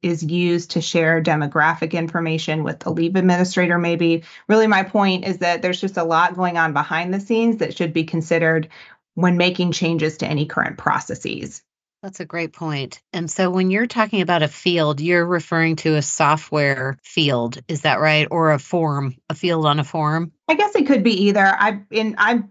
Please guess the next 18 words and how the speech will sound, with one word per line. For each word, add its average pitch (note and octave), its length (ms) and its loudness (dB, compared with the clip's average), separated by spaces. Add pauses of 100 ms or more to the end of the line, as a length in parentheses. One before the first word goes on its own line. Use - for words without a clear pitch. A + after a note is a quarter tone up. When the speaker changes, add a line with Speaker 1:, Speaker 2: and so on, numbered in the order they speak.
Speaker 1:
was G#3 120 -4
personally G3+ 440 -2
thinking F#3 360 -4
more E3+ 200 -2
so, D#3+ 580 -2
uh, - 300 -4
a - 120 -8
software F3 460 0
field. D#3 480 -6 (160)
Speaker 2:
Okay. C#3 320 -8 (300)
And F#3+ 240 0
I G3 140 2
asked G3+ 300 0
that C#3+ 140 2
question F#3 360 -2
because D#3+ 300 -4
it C3 140 -2
does D#3 320 0